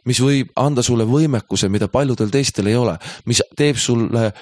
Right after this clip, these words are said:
võimalikuks olla tark, olla Jumala käes hästi kasutatav tööriist. Kallid, see, kuidas meie anname edasi pärandit, aga ka see, kuidas me võtame vastu seda pärandit, mis meile on antud, tegelikult avab meile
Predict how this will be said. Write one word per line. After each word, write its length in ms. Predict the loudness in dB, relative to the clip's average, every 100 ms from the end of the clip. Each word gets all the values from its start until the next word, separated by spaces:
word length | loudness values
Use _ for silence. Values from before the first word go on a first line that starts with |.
| -4
võimalikuks 1120 | 2 2 2 0 -2 -2 -6 -10 -16 -16 -16 -20 -20 -4
olla 200 | 0 0
tark, 340 | 0 -2 -2 -6 _ -20 -20 _ -4
olla 340 | 0 2 2
Jumala 400 | 2 2 2 0
käes 400 | 0 0 0 -2 -2
hästi 380 | 0 0 -2 -4
kasutatav 540 | -2 -4 -6 -8 -4
tööriist. 580 | 0 0 -2 -4 -6 -14 -20 -20 -16 -2
Kallid, 240 | 0 2
see, 200 | 2 0 0
kuidas 200 | 0 2
meie 380 | 4 4 2
anname 460 | 2 0 0 0 0
edasi 220 | -2 -4
pärandit, 480 | -2 -2 -2 -4 -4 0
aga 320 | 0 0 -4 -8 _ -20 -8
ka 100 | -2
see, 320 | 2 2 0 -4 -18 _
kuidas 220 | -4 -2 0
me 80 | 0
võtame 360 | 2 0 0 0
vastu 320 | -2 -2 -2
seda 220 | -2 -2
pärandit, 460 | -2 0 0 -2 -6
mis 140 | -4 0
meile 220 | 0 0
on 80 | -2
antud, 340 | -4 -12 -20 -20 -18 -10 -2
tegelikult 680 | 0 0 -2 -6 -12 -14 _ -20 -6 -2
avab 280 | 0 -2 -2
meile 320 | -2 0 -2